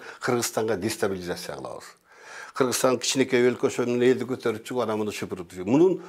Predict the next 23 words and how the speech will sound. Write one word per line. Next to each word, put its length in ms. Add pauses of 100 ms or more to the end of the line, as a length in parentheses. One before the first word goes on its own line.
(360)
ошону 520
айтып 280
эле 120
келатпайбыз. 680 (100)
Жээнбекти 500
кууп 280
түшөбүз 320
деп 120
жана 220
Мискенбаев 640
айткан, 320
башкалар 460
айтып 200
келген. 460
Вот 240 (480)
кече 400
күнкү, 720 (480)
кече 320
күнкү 320
билдирүүсүнүн 720
эң 400
мааниси, 400
логикасы 580